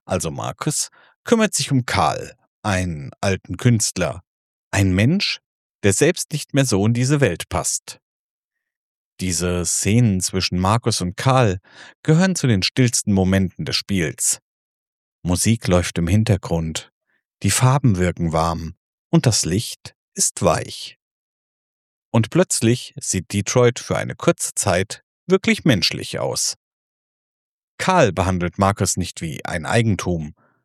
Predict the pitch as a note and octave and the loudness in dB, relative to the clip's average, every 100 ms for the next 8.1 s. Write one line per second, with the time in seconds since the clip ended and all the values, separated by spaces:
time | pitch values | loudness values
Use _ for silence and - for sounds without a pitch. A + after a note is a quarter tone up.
0 | _ - - F2+ E2 F#2+ C3 E3 - _ | _ -6 0 0 2 2 2 -2 -6 _
1 | D#2+ D#2+ - G2+ A#2 - E2+ E2 - A#2+ | -8 -8 -4 0 0 0 -2 -2 -4 -6
2 | - C3+ D#3 A2 A#2+ E2 C2 G#1 _ _ | -2 0 0 0 0 0 -4 -8 _ _
3 | _ _ _ _ _ _ _ _ _ _ | _ _ _ _ _ _ _ _ _ _
4 | D3+ - D3+ D#3 - D3+ E3+ - D3 D#3 | 0 2 2 0 -2 -2 -2 -2 0 2
5 | D#3 C#3+ D#3 B2+ - - _ _ F#2 G2 | 2 2 2 2 -2 -12 _ _ -4 2
6 | A#2+ - - C2 A1+ A1+ - _ _ _ | 2 0 -4 -6 -6 -12 -18 _ _ _
7 | _ - E3+ - - - - G#2 F2 - | _ -2 0 0 -4 -10 0 2 2 -2
8 | - | -12